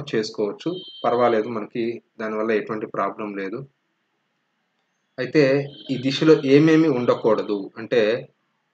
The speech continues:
ఈ దిశలో బాత్రూమ్‌లు ఉండకూడదు. ఈ దిశలో ఉండేటువంటి బాత్రూమ్‌ల వల్ల మనకి హెల్త్ ప్రాబ్లమ్స్ ఎక్కువగా ఉండడానికి, అధికార శక్తి, శారీరక శక్తిని కోల్పోవడానికి ఎక్కువగా అవకాశాలు ఉంటాయి. ఎక్కువగా అధికారుల నుంచి కొంతమందికి,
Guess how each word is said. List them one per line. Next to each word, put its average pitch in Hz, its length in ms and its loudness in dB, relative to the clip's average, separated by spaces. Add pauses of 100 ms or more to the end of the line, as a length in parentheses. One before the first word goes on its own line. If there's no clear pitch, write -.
(600)
ఈ 127 80 -4
దిశలో 127 380 0
బాత్రూమ్‌లు 120 560 0
ఉండకూడదు. 113 520 -4
ఈ 117 140 -2
దిశలో 131 300 0
ఉండేటువంటి 135 520 0 (160)
బాత్రూమ్‌ల 113 500 -2
వల్ల 107 260 0 (320)
మనకి 110 300 -10
హెల్త్ 120 300 -6
ప్రాబ్లమ్స్ 110 460 -4 (160)
ఎక్కువగా 107 340 -4
ఉండడానికి, 104 540 -6 (600)
అధికార 120 400 0
శక్తి, 123 340 -6 (120)
శారీరక 117 500 -2
శక్తిని 110 420 -10
కోల్పోవడానికి 104 600 -4
ఎక్కువగా 101 340 -10
అవకాశాలు 98 480 -8
ఉంటాయి. 110 260 -8 (540)
ఎక్కువగా 117 380 -2
అధికారుల 117 460 0
నుంచి 113 200 -8
కొంతమందికి, 107 580 -6